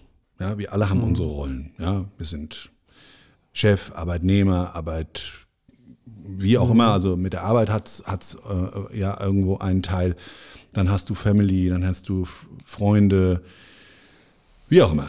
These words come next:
Speaker 1: Also diese ganzen Rollen des Lebens. Und da hast du ja eben bei mir in dem Augenblick mehrere gehabt. Freund, schätzenswerter.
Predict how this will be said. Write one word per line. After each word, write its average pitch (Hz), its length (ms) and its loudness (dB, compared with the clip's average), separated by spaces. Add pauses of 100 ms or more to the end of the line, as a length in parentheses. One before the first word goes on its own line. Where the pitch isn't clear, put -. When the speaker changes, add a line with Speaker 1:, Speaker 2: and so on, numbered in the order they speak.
(120)
Speaker 1:
Also 123 220 6
diese 139 200 2
ganzen 180 500 4 (680)
Rollen 135 400 4
des 139 160 0
Lebens. 120 720 -2 (500)
Und 117 340 2 (100)
da 110 440 -2
hast 117 260 -4
du 127 60 -2
ja 107 200 0
eben 107 520 -4
bei 101 100 -2
mir 98 380 0 (580)
in 98 140 -2
dem 101 240 0
Augenblick 98 480 -4
mehrere 92 440 -4
gehabt. 127 600 -10 (480)
Freund, 101 560 -6 (1200)
schätzenswerter. 87 880 -6